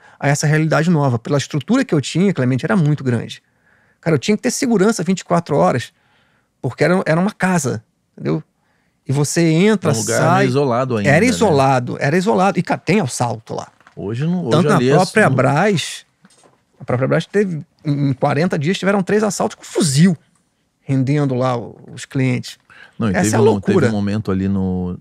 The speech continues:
Speaker 2: no Jardim Oceânico, começou no Recreio, que é um,
Speaker 1: Uhum.
Speaker 2: tem aquele Jardim Oceânico de lá, é quase igual,
Speaker 1: É,
Speaker 2: né?
Speaker 1: é, sim.
Speaker 2: Que é aquele Pedro Dom, que inclusive fa-,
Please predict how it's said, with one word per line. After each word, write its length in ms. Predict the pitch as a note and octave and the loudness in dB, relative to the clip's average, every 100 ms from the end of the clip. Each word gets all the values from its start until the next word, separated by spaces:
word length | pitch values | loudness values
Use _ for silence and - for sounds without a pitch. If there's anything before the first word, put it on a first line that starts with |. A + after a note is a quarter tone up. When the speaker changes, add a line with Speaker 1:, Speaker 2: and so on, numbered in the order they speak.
| D3 | -10
Speaker 2:
no 200 | G2+ F2 | -8 -6
Jardim 280 | F2+ F#2 F#2 | -6 -6 -8
Oceânico, 320 | - G2 - | -6 -8 -4
começou 320 | G2+ F2+ G#2+ | -4 -4 -4
no 60 | G2 | -4
Recreio, 580 | G2 - F#2+ C3 C3+ - _ _ _ _ _ | -4 -4 -4 -2 -4 -8 _ _ _ _ _
que 100 | - | -6
é 60 | F2+ | -4
um, 260 | F#2+ F2+ D#2+ _ C#3+ | -4 -6 -10 _ 0
Speaker 1:
Uhum. 240 | D3+ F#3 | 2 2
Speaker 2:
tem 80 | G#2+ | 0
aquele 160 | F2+ F#2 | -4 -4
Jardim 200 | G2 G2 | -2 -4
Oceânico 480 | F#2 G2 G2+ G#2+ A2+ | -4 -2 -2 -2 -2
de 100 | B2 | 0
lá, 200 | G#2 F#2+ | 0 0
é 40 | |
quase 240 | G2 A#2 D#3+ | 0 -2 0
igual, 340 | C3+ A2+ G2 | 2 2 2
Speaker 1:
É, 20 | |
Speaker 2:
né? 180 | G2+ G#2 | 0 0
Speaker 1:
é, 200 | C3+ A#2+ - - - | 2 2 -2 -16 -6
sim. 300 | D3 C#3 B2 - | 0 0 -2 -4
Speaker 2:
Que 100 | G2+ | -4
é 40 | |
aquele 220 | E2+ A2 | 0 -2
Pedro 340 | - A#2 A#2+ C#3+ | 0 -2 0 0
Dom, 320 | B2+ C3 A#2+ | 0 0 -2
que 120 | - | -6
inclusive 300 | F2 E2+ G2 | -8 -6 -6
fa-, 280 | - G#2+ | -2 -2